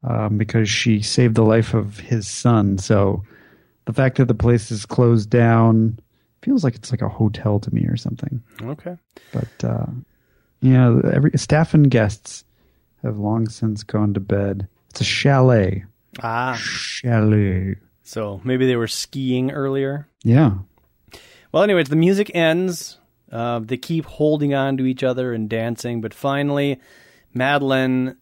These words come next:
Speaker 2: uh, realizes that there's no music and decides that she better change the tape, whatever that is.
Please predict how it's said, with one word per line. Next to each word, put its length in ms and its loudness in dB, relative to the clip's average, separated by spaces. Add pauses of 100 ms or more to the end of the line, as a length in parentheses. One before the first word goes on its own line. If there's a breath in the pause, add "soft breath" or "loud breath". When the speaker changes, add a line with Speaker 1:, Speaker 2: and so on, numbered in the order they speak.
(100)
Speaker 2:
uh, 440 -8 (300)
realizes 680 -2
that 160 -4
there's 220 -6
no 180 -6
music 480 -6
and 220 -10
decides 420 -8
that 100 -10
she 140 -14
better 260 -8
change 420 -8
the 100 -14
tape, 460 -12 (360)
whatever 280 -8
that 260 -8
is. 280 -16